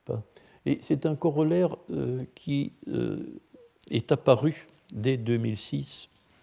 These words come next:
Quelqu'un que vous connaissez bien et dont, euh, la perte est extrêmement, euh, extrêmement dommageable pour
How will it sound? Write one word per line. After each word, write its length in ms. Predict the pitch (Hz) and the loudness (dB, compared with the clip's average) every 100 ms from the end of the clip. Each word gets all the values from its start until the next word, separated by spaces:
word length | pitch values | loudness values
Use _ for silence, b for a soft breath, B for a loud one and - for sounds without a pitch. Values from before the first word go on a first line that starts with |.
| b b b b b b _ _ - - | b b b b b b _ _ -20 -2
Quelqu'un 420 | 113 - 131 120 | -2 6 6 6
que 340 | - 104 101 - | 2 0 0 -4
vous 160 | 104 98 | -10 -4
connaissez 440 | - 101 92 107 | -2 -2 -2 -4
bien 260 | 101 120 107 92 | 0 0 0 0
et 260 | - - - - | -4 -6 -10 -12
dont, 280 | - - - - | -12 -10 -14 -14
euh, 120 | - - - 127 113 - 147 - 113 120 - | -16 -16 -18 -18 -16 -18 -18 -18 -16 -12 -8
la 60 | |
perte 460 | 104 - 117 - - | -2 2 2 0 -8
est 200 | - - 139 120 - | -8 -8 -10 -14 -16
extrêmement, 840 | - - 104 98 104 104 104 - - | -20 -6 -2 -2 0 -2 0 -2 -6
euh, 140 | - - | -8 -10
extrêmement 460 | 127 - - 110 110 | -14 -10 -6 0 0
dommageable 720 | 98 104 101 95 117 107 92 | 2 2 2 2 2 0 -2
pour 280 | 92 - 95 | -6 -6 -6